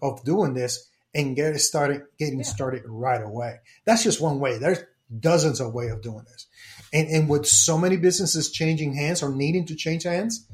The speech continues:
Speaker 1: I think people are gonna get pretty creative, uh,
Speaker 2: Yes.
Speaker 1: and how,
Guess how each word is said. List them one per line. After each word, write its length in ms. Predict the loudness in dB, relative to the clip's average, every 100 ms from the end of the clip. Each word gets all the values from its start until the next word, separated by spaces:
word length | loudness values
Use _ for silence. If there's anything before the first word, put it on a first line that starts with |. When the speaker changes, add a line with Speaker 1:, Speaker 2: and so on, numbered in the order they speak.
| -20 _ _ -4
Speaker 1:
I 60 |
think 240 | 0 0 0
people 200 | 0 0
are 40 |
gonna 160 | 0 0
get 240 | -2 -2
pretty 200 | -4 -4
creative, 560 | -4 -2 -2 -6 -12 _ _ _ _ _ _ _ -20 -8
uh, 180 | -2 -2
Speaker 2:
Yes. 240 | 0 0 0
Speaker 1:
and 80 | 0
how, 240 | -2